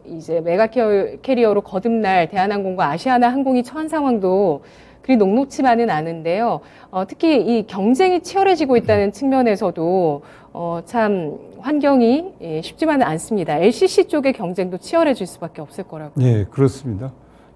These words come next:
Speaker 2: 그 이제 기본적으로 이제 경쟁은 필요합니다.
Speaker 1: 네.
Speaker 2: 경쟁을 할 경우에 이제 소비자가, 어, 좋아지는 측면도 있고,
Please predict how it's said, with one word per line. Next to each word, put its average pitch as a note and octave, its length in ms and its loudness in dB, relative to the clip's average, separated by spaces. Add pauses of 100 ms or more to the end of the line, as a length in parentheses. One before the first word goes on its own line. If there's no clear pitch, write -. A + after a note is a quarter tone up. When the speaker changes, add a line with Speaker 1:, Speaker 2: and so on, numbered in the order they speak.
Speaker 2:
그 D3 440 4
이제 D#3+ 200 6 (120)
기본적으로 G#3+ 560 6
이제 C3 160 4
경쟁은 F3 840 4
필요합니다. F#3 800 -4
Speaker 1:
네. F#3 240 -6
Speaker 2:
경쟁을 C3+ 720 2
할 C#3 120 0
경우에 C3 520 2
이제 G#2+ 160 -6
소비자가, C3+ 800 2 (420)
어, G2+ 160 -4
좋아지는 B2 500 2
측면도 B2 500 -4
있고, G#2+ 520 -8